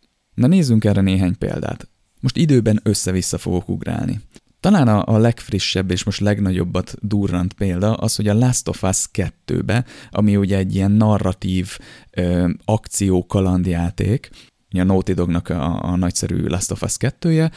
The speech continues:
abba raktak egy roguelite módot. Mit keres benne? De menjünk tovább. God of War Ragnarök. Ö, nemrég jött ki, egy free D L C,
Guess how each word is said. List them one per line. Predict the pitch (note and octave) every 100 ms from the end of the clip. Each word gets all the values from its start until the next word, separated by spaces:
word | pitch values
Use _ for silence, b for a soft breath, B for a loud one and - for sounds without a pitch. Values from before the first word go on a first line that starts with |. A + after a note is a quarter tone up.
| B _
abba | F#3+ A#2+ G2
raktak | F#2+ - - G2+ -
egy | G#2+ - G#2
roguelite | G#2 F#2 F2 F2 -
módot. | G2+ - - - - _ _
Mit | - C3+ -
keres | C3+ B2+ C3
benne? | B2 F#2+ F2 G2 -
De | G#2+
menjünk | B2+ B2+ B2
tovább. | A#2 F2+ F#2 B B B _
God | A2 B2 C#3
of | A2 -
War | F#2+ G2
Ragnarök. | F#2 F#2 E2+ - - - - _ _ -
Ö, | F#2 F#2 G2+
nemrég | A2 G2+ F#2+ F2+
jött | F#2
ki, | - B2
egy | F#2+
free | - G#2 F#2
D | F2+
L | F#2 F2 F2+
C, | -